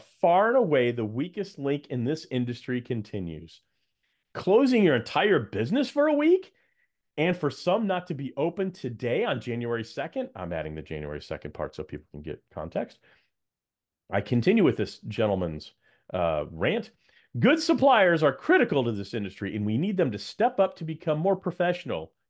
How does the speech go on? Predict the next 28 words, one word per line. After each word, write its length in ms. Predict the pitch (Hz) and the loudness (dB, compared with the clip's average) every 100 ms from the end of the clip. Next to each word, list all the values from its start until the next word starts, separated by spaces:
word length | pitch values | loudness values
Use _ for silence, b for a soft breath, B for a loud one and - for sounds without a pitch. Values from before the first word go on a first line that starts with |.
| - | -18
to, 440 | - 196 190 180 B _ | 0 4 4 2 B _
you 240 | 135 160 | 4 6
know, 480 | 175 170 170 165 165 b _ 104 | 6 6 6 4 0 b _ -2
act 260 | 127 - | -2 0
like 300 | 151 151 - | 0 0 -2
businesses. 720 | 110 104 160 190 294 349 349 - _ _ _ _ _ _ | -6 -6 -6 -6 -4 -4 -6 -18 _ _ _ _ _ _
We 160 | 135 151 | -4 0
all 320 | 160 262 320 | 4 2 2
eat 220 | 175 190 190 | -4 -2 -2
at 80 | |
the 80 | 185 | -4
table 440 | 123 147 151 156 127 | -10 -6 -4 -4 -4
of 160 | 113 | -4
our 160 | 104 95 | -4 -4
amazing 540 | 90 107 143 143 139 | -4 -6 -6 -6 -6
end 220 | 113 113 | -6 -6
users 420 | 104 101 92 85 - | -4 -4 -4 -12 -8
who 100 | 113 | -6
do 140 | 104 | -2
not 380 | 107 147 185 - - | 2 2 2 -2 -6
entirely 540 | 117 - 156 160 143 | -4 0 2 2 0
close 340 | - 147 135 | -2 -2 -2
down. 340 | 117 120 87 78 _ _ _ _ 113 | -2 -2 -4 -8 _ _ _ _ 4
Maybe 280 | 147 254 269 | 6 8 4
someday 580 | - 180 190 160 151 | 6 4 4 4 4
suppliers 720 | 151 - 156 - 107 110 107 98 | 4 -2 -8 -4 -2 0 -2 -4
will 240 | 107 95 | -8 -6
learn." 320 | 85 78 71 | -6 -6 -10